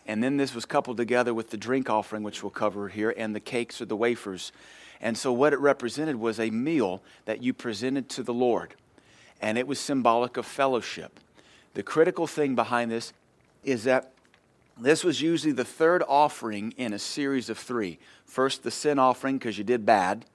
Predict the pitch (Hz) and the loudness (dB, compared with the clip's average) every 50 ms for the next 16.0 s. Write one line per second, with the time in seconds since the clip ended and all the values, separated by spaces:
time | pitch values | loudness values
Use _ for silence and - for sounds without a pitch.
0 | _ _ _ _ _ _ _ _ - - _ _ - 120 131 143 139 120 107 139 | _ _ _ _ _ _ _ _ -20 -20 _ _ 0 0 2 2 2 2 4 4
1 | 147 165 165 - 131 123 117 - - - 113 110 120 117 110 - - 113 110 107 | 4 4 4 4 4 4 4 4 0 -4 -4 -2 -2 -4 -4 -4 -2 -2 0 2
2 | 113 117 117 110 104 98 113 120 110 117 120 120 120 - - 117 - 104 104 101 | 2 4 4 4 2 2 0 0 2 2 2 0 -2 -4 -6 -6 -4 -2 -2 0
3 | 98 95 95 95 95 - - 104 104 110 110 117 107 113 110 123 143 143 120 104 | 0 0 -2 -2 -6 -8 -8 -4 0 2 2 2 2 0 2 2 2 4 4 4
4 | 101 98 - - 95 92 104 110 107 110 98 101 98 98 101 98 - - - 110 | 2 2 -2 -6 -8 -6 -4 -4 -4 -4 -4 -6 -6 -6 -8 -8 -8 -8 -6 -6
5 | 104 - - 90 - - 110 107 98 85 95 92 - - - - - 113 92 78 | -6 -6 -10 -16 -12 -6 -6 -6 -4 -4 -6 -8 -8 -10 -12 -8 -6 -6 -6 -8
6 | - _ _ _ _ _ _ _ _ - - - - - _ - - 104 117 135 | -10 _ _ _ _ _ _ _ _ -20 -20 -20 -20 -20 _ -8 -2 0 2 2
7 | 156 170 165 135 139 131 135 156 185 190 160 135 131 143 139 - - - - - | 2 2 2 2 2 4 6 8 8 8 8 6 4 2 0 -6 -20 -20 -14 -10
8 | 113 110 - - 120 113 131 135 135 120 117 120 - - 113 120 147 147 131 117 | -10 -6 -4 -2 -2 0 0 0 2 2 0 0 0 0 0 2 4 4 4 4
9 | 120 113 95 104 131 143 139 127 113 110 110 113 - 110 107 - 104 95 92 113 | 4 2 0 0 0 0 0 0 -2 -2 -4 -4 -6 -8 -8 -8 -6 -2 0 0
10 | 110 - - 104 87 - 107 107 113 110 - 101 98 95 80 95 92 95 - - | 0 0 -4 -10 -8 -6 -4 -4 -4 -4 -6 -6 -6 -6 -4 -6 -6 -6 -8 -12
11 | - - - - - - - - - 113 113 - - 127 113 117 139 139 135 123 | -18 -20 -20 -20 -20 -20 -16 -8 -6 -6 -4 -2 -2 -4 -2 0 0 2 2 2
12 | 120 120 - 123 131 135 127 - - 110 117 131 139 123 104 - 156 165 - - | 0 0 0 0 0 0 0 -2 -2 -2 0 2 2 2 0 0 -2 -2 -2 -2
13 | - - 170 190 - - 107 113 107 - - - 151 - 147 139 139 139 135 - | -2 -2 -2 -2 -2 -4 -4 -4 -6 -6 -6 -8 -6 -4 -2 0 0 0 0 -2
14 | - 117 107 - - 165 160 151 143 127 117 110 110 107 - - 110 107 - - | -6 -8 -8 -4 0 2 4 4 4 4 2 0 -2 -6 -8 -8 -8 -8 -8 -6
15 | - 156 160 160 143 127 117 110 - - 117 120 135 160 170 131 110 123 143 | -6 -6 -4 -4 -4 -4 -4 -4 -6 -6 -4 -4 0 2 2 2 2 0 -2